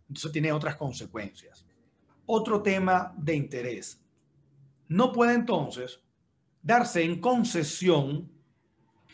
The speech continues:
esa autoridad. Tú lo que estás dando en concesión en todo caso es la obligación que tiene el municipio para que éste lo haga.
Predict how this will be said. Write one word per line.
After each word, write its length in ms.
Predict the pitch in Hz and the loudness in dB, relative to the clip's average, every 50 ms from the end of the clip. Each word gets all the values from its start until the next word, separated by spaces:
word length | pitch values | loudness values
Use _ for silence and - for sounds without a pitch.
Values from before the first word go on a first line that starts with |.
| - _ _ _ | -20 _ _ _
esa 460 | - 180 165 - - 190 190 190 - | -2 -2 -2 0 0 0 0 0 2
autoridad. 720 | - 190 185 165 147 - 175 160 156 147 147 123 - - - - _ _ _ _ _ _ _ _ | 4 4 4 4 4 4 6 6 6 6 4 2 2 -2 -8 -16 _ _ _ _ _ _ _ _
Tú 100 | - 131 | -6 -6
lo 80 | 147 165 | -4 -4
que 60 | 185 | -4
estás 160 | 180 180 170 | -4 -4 -2
dando 140 | 180 190 208 | -2 -2 0
en 20 | |
concesión 320 | 208 196 151 143 160 180 180 | 0 -2 -2 0 -2 -4 -4
en 40 | |
todo 220 | 175 190 190 196 190 | -2 -2 -2 -2 -2
caso 380 | - 185 185 180 - 202 202 | 0 0 0 2 2 2 2
es 340 | 175 175 196 202 202 - - - _ _ _ _ _ _ _ _ _ _ _ _ _ _ _ | 2 2 2 -2 -4 -8 -14 -20 _ _ _ _ _ _ _ _ _ _ _ _ _ _ _
la 500 | 165 165 165 156 151 139 - - - _ _ _ | 2 4 4 4 2 0 -2 -8 -18 _ _ _
obligación 1080 | - 196 185 190 196 185 170 160 165 147 - - 190 185 180 196 220 226 233 - - - | 4 6 6 8 6 6 4 4 2 0 0 2 2 2 4 2 0 -2 -6 -10 -10 -6
que 120 | - 156 | -4 -4
tiene 280 | 151 160 175 165 151 147 | -2 -2 -2 0 0 0
el 60 | 143 | 0
municipio 680 | 139 143 143 143 139 135 - - 202 202 - 247 240 | 0 0 0 -2 -2 -4 -4 -4 -4 -4 -4 -6 -4
para 240 | 240 190 143 139 120 | -2 -2 -2 -2 -2
que 80 | 123 120 | -4 -8
éste 180 | 117 - - | -8 -4 -2
lo 140 | 160 156 139 | 0 0 0
haga. 260 | 123 113 - - - | 0 -4 -8 -12 -18